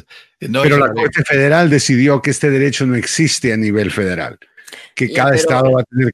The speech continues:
Speaker 2: que decidir qué, qué derechos la gente va a tener. Y eso
Speaker 3: El
Speaker 2: divide
Speaker 3: Estado
Speaker 2: al
Speaker 3: tiene
Speaker 2: país.
Speaker 3: que decidir, pero el Congreso nunca debió haber llegado a esta decisión a la Corte Suprema. Tendrían que ser los, los congresistas los que tendrían que haber legislado,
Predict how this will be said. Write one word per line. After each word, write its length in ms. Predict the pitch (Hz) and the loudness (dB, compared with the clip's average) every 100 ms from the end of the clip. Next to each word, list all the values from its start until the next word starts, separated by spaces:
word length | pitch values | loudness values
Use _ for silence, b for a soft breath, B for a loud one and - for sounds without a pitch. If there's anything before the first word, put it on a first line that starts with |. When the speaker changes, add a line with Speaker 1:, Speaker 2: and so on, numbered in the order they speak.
| - | -2
Speaker 2:
que 80 | 120 | -2
decidir 560 | 104 117 113 123 113 | 0 2 4 2 2
qué, 320 | - 123 110 - | 0 -2 -2 -2
qué 220 | 120 127 | 0 2
derechos 600 | 117 120 113 123 104 - | 2 0 -2 -2 -4 -6
la 140 | - 90 | -4 -2
gente 300 | 117 110 110 | -2 -2 -2
va 100 | 107 | -2
a 40 | |
tener. 400 | - 101 120 92 _ | -2 -2 -2 -2 _
Y 160 | 127 120 | -2 0
eso 180 | 127 170 | 2 2
Speaker 3:
El 80 | 160 | 2
Speaker 2:
divide 200 | 147 160 | 2 2
Speaker 3:
Estado 180 | 175 208 | 2 0
Speaker 2:
al 60 | |
Speaker 3:
tiene 160 | 208 151 | 0 0
Speaker 2:
país. 100 | 190 | 2
Speaker 3:
que 80 | 190 | 0
decidir, 540 | 185 175 170 220 247 | 0 -2 0 -2 -2
pero 160 | 180 156 | -2 -2
el 120 | 147 | -4
Congreso 760 | 160 151 156 170 190 - 226 226 | -4 -4 -2 -2 -2 0 -2 -2
nunca 580 | 190 208 247 269 254 247 | -4 -2 -2 -4 -4 -2
debió 280 | 175 156 180 | -2 -2 -2
haber 200 | 202 196 | -4 -6
llegado 480 | 160 151 170 175 170 | -8 -4 -2 0 -2
a 40 | |
esta 200 | 143 185 | -2 -4
decisión 500 | 180 135 131 151 226 | -4 -6 -6 -4 -4
a 80 | 269 | -6
la 100 | 170 | -8
Corte 300 | - 139 180 | -6 -6 -6
Suprema. 440 | 175 - 233 160 | -10 -8 -6 -6
Tendrían 400 | 131 147 170 220 | -6 -8 -4 -4
que 100 | 240 | -4
ser 160 | 202 175 | -6 -4
los, 120 | 196 - - 143 | -6 -8 -12 -8
los 160 | 139 - | -8 -8
congresistas 760 | 147 147 143 - 349 - - | -8 -8 -8 -8 -8 -6 -8
los 80 | 156 | -8
que 100 | - | -10
tendrían 380 | 143 139 147 156 | -8 -6 -6 -4
que 80 | 139 | -4
haber 160 | 147 | -4
legislado, 720 | 160 165 156 151 139 143 202 | -4 -6 -8 -6 -4 -2 -4